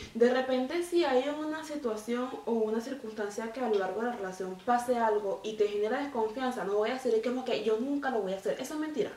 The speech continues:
De repente sí lo llego a hacer en algún momento, no sé si pueda pasar algo, pero que siempre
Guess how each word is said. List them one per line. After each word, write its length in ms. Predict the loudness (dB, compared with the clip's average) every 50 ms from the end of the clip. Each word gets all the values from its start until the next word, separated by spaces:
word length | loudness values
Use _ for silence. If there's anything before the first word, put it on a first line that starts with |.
| -6 -2
De 120 | 0 0
repente 400 | 2 0 -2 -2 -2 -2 -4 -4
sí 120 | -2 -4
lo 100 | -2 0
llego 160 | 2 2 2 2
a 20 |
hacer 140 | 0 -2 -4
en 80 | -2
algún 260 | -2 -2 0 0 0 0
momento, 240 | -2 -2 -4 -4
no 160 | -4 -4 -6 -6
sé 320 | -4 -2 0 0 0 -2 -6 -12 -16 -16 -12 -6
si 100 | -4 -2
pueda 240 | 0 0 0 0 0
pasar 220 | 0 -2 -4 -2 -2
algo, 240 | 0 0 0 2
pero 300 | 4 4 4 4 4 2
que 120 | 2 0 0
siempre 540 | 0 -2 -4 -2 0 0 -2 -2 0 2